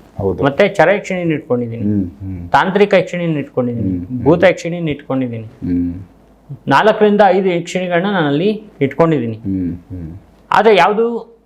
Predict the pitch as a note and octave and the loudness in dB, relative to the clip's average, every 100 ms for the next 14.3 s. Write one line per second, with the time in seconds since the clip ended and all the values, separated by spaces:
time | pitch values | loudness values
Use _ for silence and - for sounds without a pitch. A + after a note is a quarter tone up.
0 | _ _ - C3+ F#3+ B3+ A3 G#3+ A3+ F3 | _ _ -4 4 6 6 4 2 2 0
1 | - E3 D3 B2 A2 G#2+ G#2+ _ _ G2 | 0 0 0 -4 -8 -12 -16 _ _ -12
2 | - F#2 E2+ - _ _ _ - G2 E2+ | -8 -8 -8 -14 _ _ _ -6 -4 -4
3 | - _ _ _ _ _ _ _ _ - | -14 _ _ _ _ _ _ _ _ 0
4 | E3+ A3 A3 G#3 - F#3 G#3 F3 - C#3+ | 2 4 4 4 2 0 0 0 0 0
5 | B2+ A#2+ A2+ - F2+ E2+ E2+ - _ _ | 0 -4 -8 -8 -6 -6 -8 -16 _ _
6 | _ _ _ _ _ _ _ - F3+ G#3 | _ _ _ _ _ _ _ -2 4 6
7 | A3+ G3+ - E3+ D3+ B2+ A#2 C3+ E3 - | 6 4 2 2 2 0 -2 2 2 2
8 | D#3+ F#3 F3+ F3 E3+ D#3+ - C3 B2 A#2 | 0 2 2 0 0 -4 -2 -4 -4 -6
9 | G#2+ - D3+ A3 G#3+ G3 E3 - F#3+ E3+ | -8 -2 0 2 2 4 2 0 -2 -2
10 | D#3 G#3+ A3+ - D3 D#3+ D3+ D3+ C#3+ C#3 | 0 0 -2 0 0 2 2 0 0 -2
11 | D#3+ A3+ _ _ - C3+ D3+ F3+ D3+ - | -6 -8 _ _ -2 2 4 4 2 0
12 | F3+ F#3 C3+ B2 - C3 E3 E3+ E3 D3 | -2 0 0 0 0 2 4 4 0 0
13 | C3+ B2+ C#3+ B2 A2+ - - G2 F2+ - | -2 -2 -4 -6 -10 -14 -8 -8 -8 -10
14 | G2 F#2 F2 | -8 -8 -10